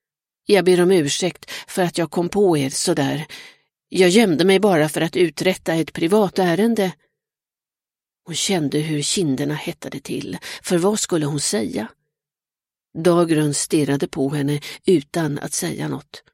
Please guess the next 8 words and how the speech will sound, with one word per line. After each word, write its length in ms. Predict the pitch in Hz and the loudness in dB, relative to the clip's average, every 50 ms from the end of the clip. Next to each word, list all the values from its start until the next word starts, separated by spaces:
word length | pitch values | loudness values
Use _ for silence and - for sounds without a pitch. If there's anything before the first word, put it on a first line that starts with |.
| _ _ _ _ _ _ _ _ _ _ _ _ | _ _ _ _ _ _ _ _ _ _ _ _
Isabella 760 | - 196 185 - 190 175 180 175 165 156 160 185 196 185 170 | 0 0 2 2 2 2 2 2 2 2 2 2 0 0 -2
såg 260 | - - 180 151 135 | -2 -2 -2 0 0
mindre 460 | 147 147 151 160 190 214 226 202 196 | 0 0 0 0 0 -2 0 -2 -2
spänd 440 | - - - 151 151 156 165 170 156 | -2 -4 -4 -2 -2 -2 -2 -2 -2
ut 280 | 143 139 135 135 - - | -2 -2 -2 -4 -6 -6
än 140 | - 208 208 | -6 -6 -4
sin 240 | - 214 190 170 | -2 -2 -2 -2
vän. 360 | 135 139 135 143 127 - 180 | -4 -6 -8 -8 -10 -12 -14